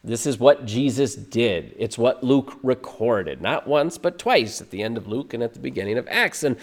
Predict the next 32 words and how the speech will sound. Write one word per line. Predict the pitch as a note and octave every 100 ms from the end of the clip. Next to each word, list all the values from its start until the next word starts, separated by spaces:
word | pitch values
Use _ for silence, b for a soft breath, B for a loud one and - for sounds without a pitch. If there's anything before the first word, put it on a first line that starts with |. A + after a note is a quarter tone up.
| B B
that | - D3+ -
alone | D#3 C#3 D#3 A3 D#3 C#3
is | D#3 C3+
enough | D3 A#2+ A2+ - - - _
for | - -
us | D#2 - -
to | A#2
stop | - F2 D2+
and | D2+ F2
consider | - G#2+ - - D#3+ G2+
it. | - - _ _ _ _ _ _ _ _ _ _ _
But | -
we | -
can't | G#2 B2 A#2+ -
completely | G2+ C#3+ D3 G2+
stop | - F#2+ E2 -
there. | F2 F2+ F#2+ -
I |
mean, | G2+ F#2
Acts | G#2 A#2 -
one | G#2 D#3+ D#3
gave | D3 C3
us | B2+ -
this | B2 - -
more | A#2 A2+
detailed | G#2 A2 G#2 - G#2 G2+
account | - - F2+ F#2+
that | -
we | A2
had | G2 F2
this | F2+ -
morning. | - B1+ F#2+